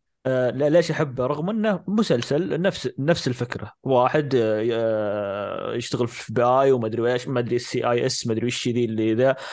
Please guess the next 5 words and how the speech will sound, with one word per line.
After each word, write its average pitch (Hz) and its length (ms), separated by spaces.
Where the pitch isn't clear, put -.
ويروح 127 920
ال-، 127 200
الدول 135 500
و-، 135 100
ب-، 165 180